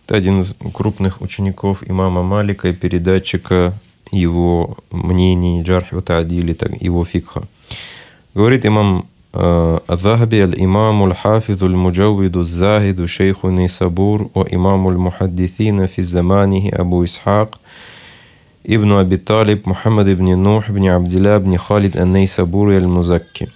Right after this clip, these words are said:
То есть это имам, хафиз, э,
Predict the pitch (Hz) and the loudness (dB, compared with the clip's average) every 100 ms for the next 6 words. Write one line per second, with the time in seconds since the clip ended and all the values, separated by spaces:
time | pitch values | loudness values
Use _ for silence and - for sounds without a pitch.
0 | - - - - - - - 101 - 95 | -18 -20 -18 -18 -12 -8 -4 -2 0 0
1 | 87 - _ 95 95 107 110 104 - 107 | 0 -4 _ 0 2 2 2 0 0 0
2 | 107 104 92 - - 87 90 87 85 | 0 -2 -2 -4 -6 -4 0 2 0